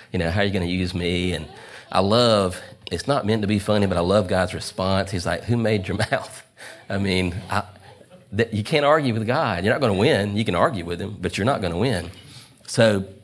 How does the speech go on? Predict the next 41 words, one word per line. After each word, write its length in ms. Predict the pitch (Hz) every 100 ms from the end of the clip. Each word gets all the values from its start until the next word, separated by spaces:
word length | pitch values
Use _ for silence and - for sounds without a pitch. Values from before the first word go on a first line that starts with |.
| _ _ - - _ - -
Moses 560 | 107 117 117 107 110
and 120 | 95 87
Aaron 320 | 101 104 98
finally, 460 | 101 101 101 90 87 -
um, 340 | 85 80 80 78 - - - -
uh, 280 | 76 67 - - -
understand 540 | 98 92 - 90 92
what 140 | 87 82
God's 260 | 85 85
calling 260 | - 85 85
them 100 | 82
to 60 | 80
do. 220 | 85 85
They 100 | 80
go 100 | -
back 280 | 85 98 -
to 100 | 85
Egypt, 440 | 92 90 92 - - - - -
and 80 |
then 80 | 92
we 60 | 98
have 100 | 92
the 60 |
story 320 | 92 101 98 95
of 40 |
the 60 | 82
ten 240 | - 92
plagues, 500 | 90 92 95 92 92
the 80 | 92
final 320 | - 87 85
being 200 | 90 90
the 80 | 85
worst, 500 | 85 92 90 - - - - - -
the 80 |
death 240 | 87 87 87
of 40 |
the 80 | 85
firstborn. 640 | - 85 - 85 90 90 82 - _ _ - - - - - -
And, 260 | 87 85
uh, 280 | 80 78 76 78 - - -
finally, 580 | - 92 90 95 87